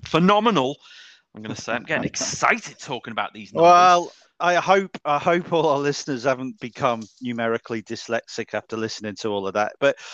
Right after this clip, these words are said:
Speaker 2: yeah, it's, it's, it's exciting. It's, um, it's a bit crude, but then again, you know, the money on the P G A Tour circuit is quite crude. I know it's in no way, no way comparable to live, um, but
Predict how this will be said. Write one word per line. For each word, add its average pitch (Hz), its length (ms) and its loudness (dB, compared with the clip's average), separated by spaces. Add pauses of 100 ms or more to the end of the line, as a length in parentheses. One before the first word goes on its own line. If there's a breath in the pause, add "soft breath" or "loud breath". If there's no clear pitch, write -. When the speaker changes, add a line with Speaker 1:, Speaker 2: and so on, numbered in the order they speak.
(180 loud breath)
Speaker 2:
yeah, 226 220 2
it's, - 260 -2
it's, - 380 -2
it's - 160 0
exciting. 135 560 2 (100)
It's, - 320 -2
um, 139 460 4 (600)
it's - 420 -8
a - 80 -4
bit - 200 -4
crude, 113 460 0 (460)
but 156 80 -4
then 196 160 2
again, 165 460 2 (360)
you 107 120 -10
know, 175 100 -2
the 196 140 -2
money 196 200 0
on 185 100 -2
the 180 60 -4
P 180 220 -4
G 156 160 2
A 131 180 4 (180)
Tour 104 220 -4
circuit 107 480 -8
is 107 140 -12
quite 117 320 -2
crude. 110 300 -2
I 135 80 2
know 147 160 2
it's 120 180 -2
in 113 220 -6
no 120 200 -4
way, 107 320 -2 (200)
no 127 160 -2
way 117 160 -2
comparable 110 760 0 (300)
to 107 160 -2
live, 104 400 -6 (260)
um, 107 540 -2 (520)
but 117 220 2